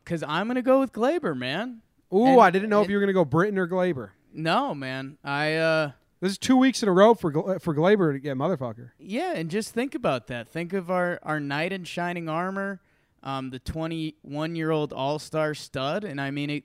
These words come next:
Speaker 1: it's clear that he's, uh, he's lost a little lead out of his pencil. He doesn't have that kind of young energy right now. It looks like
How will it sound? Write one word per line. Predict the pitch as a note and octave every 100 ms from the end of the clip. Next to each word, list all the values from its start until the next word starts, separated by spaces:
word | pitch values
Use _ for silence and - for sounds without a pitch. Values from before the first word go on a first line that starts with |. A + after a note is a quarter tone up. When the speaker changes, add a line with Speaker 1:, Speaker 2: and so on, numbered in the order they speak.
| _
Speaker 1:
it's | - C#3 -
clear | - D#3+ F3 F#3
that | F#3 F3+ - - _ _ _ _ _
he's, | - E3 F3 D#3
uh, | F3 E3+ E3+ D#3+ - _ _ _ _ _ _ _ - -
he's | D#3+ D3+ D3
lost | E3 F3+ F#3
a | F#3+
little | F#3 G3 F#3
lead | F#3+ G3+
out | G#3
of | G3
his | G3
pencil. | - E3 A#3 - C#3 G#2+
He | B2+
doesn't | D3 E3+ F3+
have | F3+ F3+ D#3+ E3
that | E3 D#3+
kind | E3+ E3
of | D3+
young | C#3+ D3+ C#3+
energy | C#3+ G3 G#3
right | G#3+ A3
now. | A3 A3+ A3
It | C#3
looks | C3+ D#3 -
like | F3 E3+ D#3